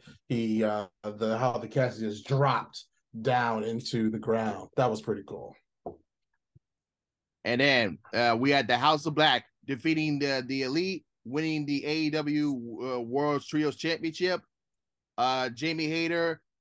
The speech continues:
Speaker 2: uh, the, retained her women's world title against, uh, Saraya and Ruby Soho. But at the end of it, Ruby Soho joins the Outsiders,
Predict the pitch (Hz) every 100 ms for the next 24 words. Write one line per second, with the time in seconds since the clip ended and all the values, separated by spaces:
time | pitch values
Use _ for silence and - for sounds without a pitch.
0 | - 127 127 131 127 113 127 120 110 127
1 | 117 156 147 139 151 151 156 151 131 151
2 | 147 151 156 160 160 - _ _ - 127
3 | 143 135 131 139 107 143 147 151 147 113
4 | 127 139 127 160 160 165 165 156 _ 120
5 | 120 131 131 123 151 170 160 170 147 143
6 | 156 143 165 151 151 156 135 147 147 147
7 | 139 120 131 131 127 131 156 - 165 170
8 | 185 190 -